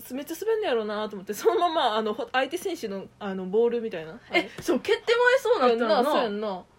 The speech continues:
Speaker 1: めっちゃそれずっと思ってて、え、
Speaker 2: うん。
Speaker 1: ようこんなストロストロいけんなと思って。
Speaker 2: でも、それめっちゃお父さんと喋ってて、
Speaker 1: うん。
Speaker 2: なんか、お父さんと一緒に、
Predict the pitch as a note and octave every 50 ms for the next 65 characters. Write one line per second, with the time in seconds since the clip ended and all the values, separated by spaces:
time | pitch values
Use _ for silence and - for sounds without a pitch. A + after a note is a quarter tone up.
0 | _ _ _ _ - B3+ C4 C#4+ C4+ F#4+ F#4+ A4 A4 G#4+ F#4+ G4+ G#4 - C4 B3
1 | A3+ A3+ G#3+ A#3 A#3 G#3 G3 F3 E3+ - - - A#3 A3 G3 G3+ A#3+ C#4+ F4 -
2 | F#4 B3 A3 G3 G3 F#3 - - A#3 B3 C4 C4+ C4 C4 B3 A#3+ A3 A3+ - _
3 | _ - - B3 A3 C4 B3+ - G#3 F#3+ G#3 G3+ - C#4+ D4 D4+ D4+ C#4+ A#3+ A#3+
4 | A#3+ G#3+ G3 F#3+ C4 B3+ A3+ G#3+ - - F#4+ F#4+ F#4+ F4 B3 G#3 G#3 - - E4
5 | D#4+ - D5+ - A#3 - D#4 C#4 C4+ A#3 G3+ F#3 G3 - - F#3+ F#3 F3+ - -
6 | - - F#3 F3 E3+ E3 A3+ G#3+ G#3 F#3+ F#3+ - - A#3 - - A#3+ - G4 F#4+
7 | D#4 D4 - A#3+ G#3 F#3 F3+ - - F#3 F#3+ - - F3 E3+